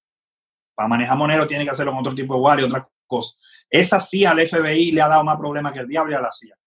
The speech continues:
pero no tiene mucha movilidad. Le han restado la mo-, la movilidad en muchos sitios por exactamente eso mismo. Pero el Bitcoin se tra-, se, se, no se traquea tan fácil como el efectivo ni una transferencia. No, no, claro que no.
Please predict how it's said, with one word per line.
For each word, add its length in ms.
pero 420
no 200
tiene 280
mucha 360
movilidad. 520
Le 120
han 160
restado 460
la 100
mo-, 160
la 280
movilidad 480
en 40
muchos 300
sitios 320
por 180
exactamente 640
eso 140
mismo. 240
Pero 160
el 60
Bitcoin 560
se 120
tra-, 260
se, 300
se, 340
no 140
se 160
traquea 440
tan 200
fácil 280
como 180
el 80
efectivo 500
ni 80
una 140
transferencia. 360
No, 180
no, 120
claro 220
que 80
no. 60